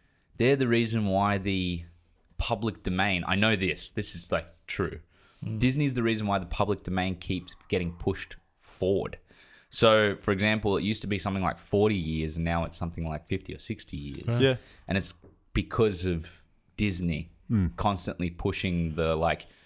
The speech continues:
Speaker 1: "No, you know, we wanna make it longer, we wanna make
Speaker 3: Yeah.
Speaker 1: it longer."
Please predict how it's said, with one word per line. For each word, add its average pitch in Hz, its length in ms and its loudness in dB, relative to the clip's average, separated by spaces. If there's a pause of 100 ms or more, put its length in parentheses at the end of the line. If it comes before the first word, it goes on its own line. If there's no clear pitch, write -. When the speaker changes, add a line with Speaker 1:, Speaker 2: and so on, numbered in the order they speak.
(160)
Speaker 1:
"No, 120 600 2 (120)
you 101 200 -4
know, 95 240 2
we 92 240 0
wanna 98 220 0 (240)
make 95 240 -2
it 82 100 -8
longer, 87 300 0
we 92 60 2
wanna 90 140 -2
make 87 120 0
Speaker 3:
Yeah. 85 100 0
Speaker 1:
it 76 80 -8
longer." 80 300 -8